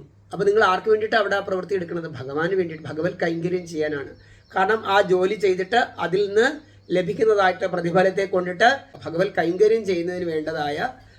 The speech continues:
സാധന സാമഗ്രികൾ ശേ-, ശേഖരിക്കുകയാണ്. നിങ്ങൾ പച്ചക്കറി വാങ്ങിക്കും, അല്ലെങ്കിൽ മറ്റ്, ആ, പലവ്യഞ്ജനങ്ങൾ, വസ്ത്രങ്ങൾ, ഇതെല്ലാം നിങ്ങൾ ആർക്ക് വേണ്ടിയിട്ടാ? ഭഗവാന് വേണ്ടിയിട്ട് ഇതൊക്കെ സമാർജിക്കുന്നു.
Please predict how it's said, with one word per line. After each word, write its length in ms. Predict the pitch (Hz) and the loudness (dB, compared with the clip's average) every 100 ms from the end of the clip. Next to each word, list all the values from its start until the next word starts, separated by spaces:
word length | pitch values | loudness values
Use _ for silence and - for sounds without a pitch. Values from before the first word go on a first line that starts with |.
| _ | _
സാധന 380 | - 156 170 185 | -6 -4 0 -2
സാമഗ്രികൾ 640 | 196 170 160 165 165 165 165 | -2 -2 -4 -2 -4 -2 -6
ശേ-, 280 | 170 180 - | -6 -8 -8
ശേഖരിക്കുകയാണ്. 760 | - 147 160 156 156 156 127 - - _ _ _ | -4 -4 -4 -8 -6 -8 -8 -16 -20 _ _ _
നിങ്ങൾ 240 | 156 156 156 | -4 -2 -2
പച്ചക്കറി 480 | 160 165 165 160 156 | -2 -4 -4 -6 -4
വാങ്ങിക്കും, 440 | 151 147 143 147 143 - _ _ - | -4 -4 -8 -10 -12 -16 _ _ -8
അല്ലെങ്കിൽ 340 | 147 147 147 147 143 - | -4 -2 -2 -2 -4 -10
മറ്റ്, 300 | 156 147 160 151 - - _ _ _ | -10 -8 -6 -8 -10 -20 _ _ _
ആ, 60 | 147 | -10
പലവ്യഞ്ജനങ്ങൾ, 800 | 147 156 156 160 156 147 143 143 147 - _ _ _ _ | -4 -2 -2 -2 -2 -2 -2 -4 -6 -10 _ _ _ _
വസ്ത്രങ്ങൾ, 440 | 160 160 170 165 156 | -10 -6 -6 -4 -6
ഇതെല്ലാം 560 | - 190 247 247 294 226 - _ _ _ - | -6 2 2 6 4 4 -8 _ _ _ -2
നിങ്ങൾ 140 | 214 | 0
ആർക്ക് 220 | 196 190 214 | 0 -2 -2
വേണ്ടിയിട്ടാ? 340 | 202 196 196 196 _ _ _ _ _ _ _ _ _ _ _ | -2 -4 -6 -8 _ _ _ _ _ _ _ _ _ _ _
ഭഗവാന് 440 | 127 143 160 190 | -12 -6 -2 0
വേണ്ടിയിട്ട് 400 | 202 180 170 165 226 - - | 0 0 -4 -6 -8 -8 -10
ഇതൊക്കെ 220 | 156 180 | -8 -8
സമാർജിക്കുന്നു. 720 | 170 143 143 139 151 - 139 | -10 -10 -10 -12 -18 -18 -20